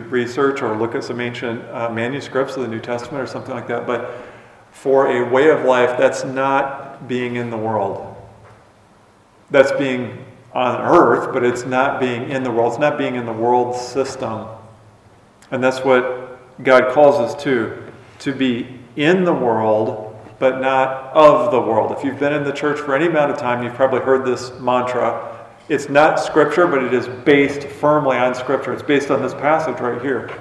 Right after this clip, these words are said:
We are to be in the world, but not of the world.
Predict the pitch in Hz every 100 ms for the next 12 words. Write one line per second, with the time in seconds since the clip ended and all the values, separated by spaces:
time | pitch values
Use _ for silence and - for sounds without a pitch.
0 | - 131 135 135 120 123 117 - 156 185
1 | 185 143 123 113 110 - - - - -
2 | - - 135 135 135 131 131 127 - -
3 | 151 147 143 147 - - 120 110 107 -
4 | -